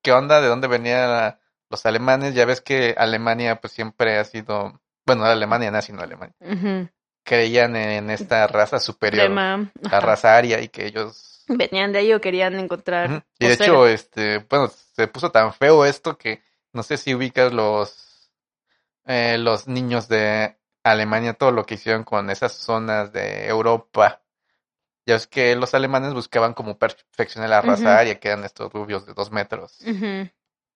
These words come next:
Speaker 1: Portentosos,
Speaker 2: Sí, sí, sí.
Speaker 1: ¿no? Entonces, por todos los países que pasaban, si encontraban niños que
Speaker 2: Ajá.
Speaker 1: tuvieran estas
Speaker 2: Se los llevaban.
Speaker 1: características, sí, se los llevaban para hacer, este,
Speaker 2: Investigación.
Speaker 1: No.
Speaker 2: ¿Como conejillos de India? No,
Speaker 1: No, no,
Speaker 2: no.
Speaker 1: no, no,
Speaker 2: Las
Speaker 1: no,
Speaker 2: mejores
Speaker 1: no.
Speaker 2: razas.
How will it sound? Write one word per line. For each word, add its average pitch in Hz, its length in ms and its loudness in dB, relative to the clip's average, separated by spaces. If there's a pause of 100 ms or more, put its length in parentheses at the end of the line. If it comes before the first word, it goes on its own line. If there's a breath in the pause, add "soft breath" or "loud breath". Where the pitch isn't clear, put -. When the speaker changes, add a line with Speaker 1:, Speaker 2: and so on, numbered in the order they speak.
(220)
Speaker 1:
Portentosos, 220 440 2
Speaker 2:
Sí, 220 80 0
sí, - 200 -2
sí. 107 60 -4
Speaker 1:
¿no? 120 220 -6 (460)
Entonces, 156 360 2
por 123 200 -2
todos 143 200 2
los 151 140 -2
países 117 300 0
que 110 120 -6
pasaban, 110 460 2 (140)
si - 100 -8
encontraban 123 600 2
niños 131 380 -8 (140)
que - 80 -6
Speaker 2:
Ajá. - 140 -6
Speaker 1:
tuvieran 120 320 0
estas 131 480 0
Speaker 2:
Se 226 120 4
los 202 120 4
llevaban. 196 280 2
Speaker 1:
características, 185 340 0 (360)
sí, 123 100 -6
se 113 140 -2
los 110 140 0
llevaban 123 460 6
para 101 180 6
hacer, 113 240 -6
este, 98 640 -6
Speaker 2:
Investigación. 208 840 -6 (200)
Speaker 1:
No. 156 160 4
Speaker 2:
¿Como 214 120 0
conejillos 220 420 -6
de 220 80 -10
India? 233 220 -8
No, 190 320 -8
Speaker 1:
No, 104 180 0
no, 101 120 -6
Speaker 2:
no. - 20 -6
Speaker 1:
no, 101 100 -6
no, 104 160 -2
Speaker 2:
Las 104 100 -2
Speaker 1:
no, - 60 0
Speaker 2:
mejores 269 320 0
Speaker 1:
no. 254 60 -6
Speaker 2:
razas. 254 320 -4